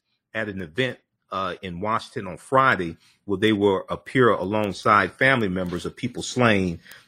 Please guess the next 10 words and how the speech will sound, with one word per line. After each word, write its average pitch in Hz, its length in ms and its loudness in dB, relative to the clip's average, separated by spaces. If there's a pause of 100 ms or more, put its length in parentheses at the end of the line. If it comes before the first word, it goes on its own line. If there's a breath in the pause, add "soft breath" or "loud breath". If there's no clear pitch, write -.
(120 loud breath)
uh, 92 320 2
in 90 140 -6
hate-filled 104 640 0
incidents. - 680 -4 (920 soft breath)
Okay, 110 280 4
now, 101 360 2 (1700)
uh, 92 840 2
let's 82 140 -10
see 71 240 -12
here. - 560 -12